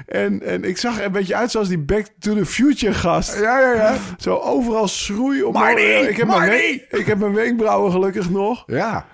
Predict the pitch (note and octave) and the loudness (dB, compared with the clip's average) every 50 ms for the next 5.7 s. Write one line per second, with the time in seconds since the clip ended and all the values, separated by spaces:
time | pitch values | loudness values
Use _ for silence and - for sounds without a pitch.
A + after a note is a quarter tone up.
0 | _ _ - E3 E3+ D#3 E3+ F3+ D#3+ D3 D3 - - F#3+ F3+ F3 F3 D#3+ C#3+ D3 | _ _ -4 -4 -2 0 0 0 0 0 -2 -2 -4 -4 -2 -2 -2 -2 -4 -6
1 | D3+ E3 D#3 D3+ C#3 C#3 C#3 - D#3 F3+ F3+ F3+ - F#3+ F3 E3 F3 - F3 E3 | -6 -4 -4 -4 -4 -6 -6 -6 -6 -6 -6 -6 -8 -8 -8 -6 -6 -6 -4 -4
2 | D#3 D3+ D3 D3 - D3+ D3 - - C#3+ C3+ - - - D3 B2+ C#3 B2 C3+ C#3+ | -4 -4 -6 -6 -8 -8 -10 -10 -12 -14 -14 -14 -16 -16 -12 -10 -8 -6 -2 -2
3 | E3+ F#3 A3 C4+ B3+ G#3+ E3+ D#3 D3 C3 C#3+ C#3+ E3+ G#3 - E3+ D#3+ D3+ C#3+ D3 | 0 0 0 0 -2 -2 -2 -2 -2 -2 -2 -2 -2 -4 -4 -4 -4 -4 -4 -6
4 | C#3 C#3 C#3 C3+ - - D3+ D3 D#3 E3 D3 C3 - - D#3 C#3+ - - - - | -8 -10 -12 -14 -14 -12 -12 -10 -8 -8 -8 -8 -8 -12 -12 -10 -10 -10 -6 -4
5 | D#3 D#3 F3 F3 E3+ E3+ - - C4 D#3 C#3 D3+ G#3+ B3 | -2 -2 -2 -2 -2 -2 -2 0 0 -2 -2 -2 -4 -6